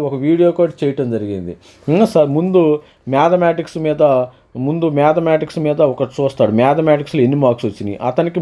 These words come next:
ముందు ర్యాంకు కండక్ట్ చేయటం, ఫిజిక్స్లో చూస్తాడు, కెమిస్ట్రీ చూస్తాడు, ఈ విధంగా చూస్తాడు. సార్ ఇవన్నీ కరెక్ట్ అయినాయి, అతను date of birth చూస్తాడు. ఇద్దరు క్యాండిడేట్లు ఉన్నాడు, ఒక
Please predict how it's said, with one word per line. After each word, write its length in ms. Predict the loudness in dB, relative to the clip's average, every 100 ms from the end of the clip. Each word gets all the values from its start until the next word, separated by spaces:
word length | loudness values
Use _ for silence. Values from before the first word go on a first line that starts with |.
| -2
ముందు 160 | 2 4
ర్యాంకు 280 | 2 0 -4 -4
కండక్ట్ 340 | -4 -4 -4
చేయటం, 260 | -6 -6 -8 -8
ఫిజిక్స్లో 500 | -8 -10 -2 2 2 2 -4 -20 _
చూస్తాడు, 340 | -2 2 2 2
కెమిస్ట్రీ 500 | 0 0 -2 -4 -4
చూస్తాడు, 260 | -2 -2 -2
ఈ 40 | 0
విధంగా 240 | 0 0 0
చూస్తాడు. 280 | 0 -2 -4 -10 -20 0
సార్ 160 | 2 2 -2
ఇవన్నీ 320 | -4 -4 -4 -2
కరెక్ట్ 280 | -2 -2 -4
అయినాయి, 340 | -4 -4 -8 -10 _ -2 -2
అతను 200 | 0 0 4
date 200 | 4 4 2
of 60 | 2
birth 180 | -4 -6 -10
చూస్తాడు. 320 | -8 -8 -8 -6
ఇద్దరు 160 | -6 -2
క్యాండిడేట్లు 480 | -2 0 0 0 0
ఉన్నాడు, 220 | 2 2 2 2
ఒక 260 | 2 2